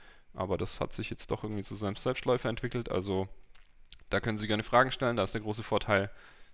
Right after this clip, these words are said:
ähm, da können auch andere Studierende ihre Frage beantworten, bevor ich die überhaupt sehe.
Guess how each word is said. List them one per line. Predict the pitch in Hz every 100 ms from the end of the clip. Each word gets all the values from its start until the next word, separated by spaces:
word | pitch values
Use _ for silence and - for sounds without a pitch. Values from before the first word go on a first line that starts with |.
| -
ähm, | 98 90
da | 92
können | - 107 107
auch | 95 -
andere | 131 143 131
Studierende | 127 127 123 120 117
ihre | 101 101
Frage | - 101
beantworten, | 95 101 - 123 107
bevor | - 90
ich | 107
die | 135
überhaupt | 131 127 -
sehe. | 135 139